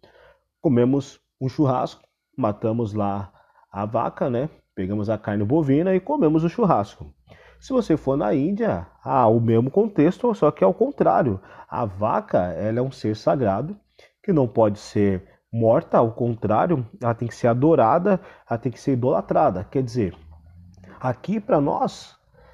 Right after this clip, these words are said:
tem um significado, pra eles tem outro significado.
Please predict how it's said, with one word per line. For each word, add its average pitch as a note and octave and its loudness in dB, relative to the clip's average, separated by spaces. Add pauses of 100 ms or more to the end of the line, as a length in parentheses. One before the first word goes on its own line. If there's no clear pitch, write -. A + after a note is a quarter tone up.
(160)
tem E3+ 4
um F3 4
significado, F3 2 (500)
pra A2+ 2
eles D#3 -2 (400)
tem D3 4
outro E3+ 0
significado. G2+ -4